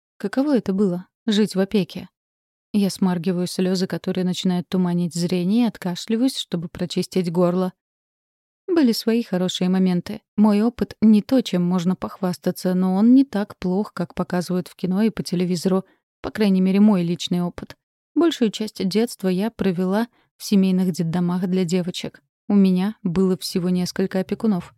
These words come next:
Они хорошо с тобой обращались? Если нет, скажи мне, и я выслежу каждого и сломаю им ноги.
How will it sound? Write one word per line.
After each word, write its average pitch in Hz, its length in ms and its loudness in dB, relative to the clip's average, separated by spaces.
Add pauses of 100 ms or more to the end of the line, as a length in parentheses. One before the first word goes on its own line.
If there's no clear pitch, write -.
(720)
Они 180 160 2
хорошо 180 340 -2
с - 40 -8
тобой 240 260 0
обращались? 175 640 -6 (100)
Если 180 360 -2
нет, 196 200 -2
скажи 175 340 -4
мне, 214 260 4
и - 20 0
я 180 120 0
выслежу 180 440 -2
каждого 175 400 -2
и 262 60 2
сломаю 180 460 -2
им 233 140 6
ноги. 180 320 2